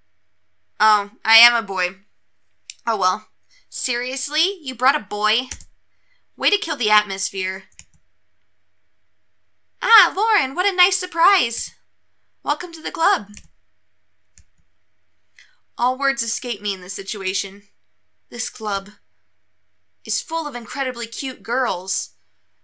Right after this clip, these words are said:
Uh, I'll admit, my type is more of the one on the right. Um, so if this is a dating sim, that's probably who I'm going to be going for. What are you looking at? If you want to say something, say it.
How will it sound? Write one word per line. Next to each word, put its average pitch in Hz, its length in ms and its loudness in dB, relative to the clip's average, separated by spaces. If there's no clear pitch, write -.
Uh, 214 260 0
I'll 254 200 2
admit, 240 420 -2
my 233 160 -4
type 302 360 -2
is 220 160 -8
more 214 300 -8
of 196 220 -14
the 196 320 -12
one 196 200 -4
on 190 140 -8
the 175 120 -10
right. 180 440 -6
Um, 196 300 -8
so 202 160 -4
if 202 60 -12
this 220 180 -2
is 240 100 -8
a 202 80 -4
dating 202 460 -4
sim, 196 260 -6
that's 190 220 -12
probably 196 400 -8
who 202 120 -10
I'm 190 140 -10
going 196 240 -14
to 196 80 -10
be 185 180 -16
going 202 420 -16
for. 359 260 -8
What 262 140 -6
are 440 60 0
you 294 260 -4
looking 202 300 -6
at? 190 300 0
If - 140 -18
you 254 60 -8
want 392 120 0
to 415 60 2
say 240 240 4
something, 202 440 -2
say 254 260 0
it. 123 240 -8